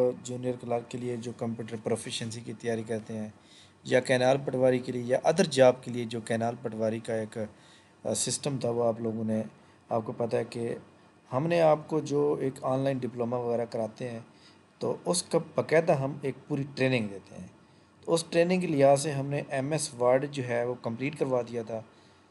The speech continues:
तो एमएस Office जो है वो एमएस Office में एमएस Excel को आज start करेंगे। तो ये fourteen lecture हो चुके हैं हमारे total, तो आज lecture number fifteen है। तो आज हम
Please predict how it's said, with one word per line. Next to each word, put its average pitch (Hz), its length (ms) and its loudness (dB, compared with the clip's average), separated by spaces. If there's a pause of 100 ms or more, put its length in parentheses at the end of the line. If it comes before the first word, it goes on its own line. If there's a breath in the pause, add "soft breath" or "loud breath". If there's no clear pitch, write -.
तो - 80 -20 (100)
एमएस 190 460 2
Office 175 340 4
जो 151 100 -2
है 123 200 4
वो 127 380 -2 (520 soft breath)
एमएस 143 340 -4
Office 143 360 0
में 127 240 -4
एमएस 131 320 -4 (120)
Excel 160 280 0
को 123 120 -2
आज 110 100 2
start 107 300 -6
करेंगे। - 380 -16 (640 soft breath)
तो 156 60 2
ये 156 160 6
fourteen 165 520 4
lecture 180 300 4
हो 156 140 4
चुके 165 220 -4
हैं 165 60 0
हमारे 165 220 -2
total, 160 280 -2 (640 soft breath)
तो 139 160 2
आज 151 400 4
lecture 135 360 0
number 127 340 0 (420)
fifteen 110 440 -6
है। 107 140 -14
तो - 180 -6
आज 156 220 6
हम 156 140 -2